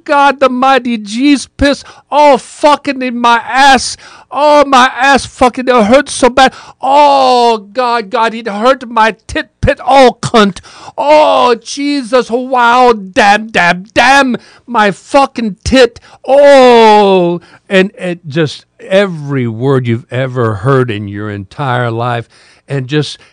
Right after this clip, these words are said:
and it went on for at least five minutes. He's holding his shoulder, and he's swinging it back and forth. He's going, "Oh, the bitch, the bitch, the bitch. Oh, the cunt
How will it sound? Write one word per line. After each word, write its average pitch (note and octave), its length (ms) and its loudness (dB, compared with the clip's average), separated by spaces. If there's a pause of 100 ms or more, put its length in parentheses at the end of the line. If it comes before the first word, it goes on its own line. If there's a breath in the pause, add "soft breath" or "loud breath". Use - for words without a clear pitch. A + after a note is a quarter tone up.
(140)
and D#3+ 120 -4
it E3 140 -8
went E3 240 -6
on C#3+ 320 -4
for B2+ 380 -6
at B2 180 -8
least C#3 560 -6
five B2+ 400 -4
minutes. A#2+ 320 -8
He's A#2 180 -12
holding D3+ 380 -6
his A#2 160 -8
shoulder, C#3 460 -8
and - 400 -16
he's B2 120 -12
swinging D#3+ 680 -10
it A#2+ 200 -16
back C3+ 320 -6
and A#2 140 -8
forth. D#3 260 -6
He's C#3 160 -8
going, D#3 140 -4 (460 soft breath)
"Oh, D4 340 2
the B3+ 180 -6
bitch, D#4+ 520 -6
the B3 120 0
bitch, C#4 440 -6
the B3 100 -2
bitch. A#3+ 500 -4
Oh, A#3+ 760 -2
the A3 180 -6
cunt A3+ 380 -8